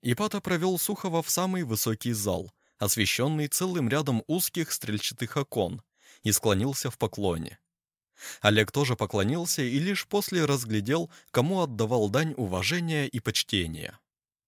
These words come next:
Пьетро второй Кандиано был рослым и сухощавым мужчиной.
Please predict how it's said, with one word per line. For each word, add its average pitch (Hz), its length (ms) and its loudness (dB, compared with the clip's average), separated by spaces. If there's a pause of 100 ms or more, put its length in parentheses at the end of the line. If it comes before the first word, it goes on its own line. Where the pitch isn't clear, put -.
(140)
Пьетро 113 380 2
второй 131 360 0
Кандиано 117 720 -2 (200)
был 160 320 0
рослым 180 380 -2
и 147 100 -4
сухощавым 107 640 0
мужчиной. 90 800 -2